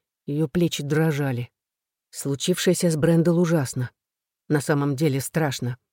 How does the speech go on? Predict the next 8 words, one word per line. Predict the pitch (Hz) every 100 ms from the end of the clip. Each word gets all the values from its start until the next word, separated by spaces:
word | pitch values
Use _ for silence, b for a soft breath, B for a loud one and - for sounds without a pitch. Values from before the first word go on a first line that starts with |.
| _ _ _ _ _ _ _ _ -
Я | 147
понимаю, | 156 156 156
что | 151 160
ты | -
произнесла | - 151 151 139 165 151
то, | 147
что | - 147
сказала, | - 147 147 180 170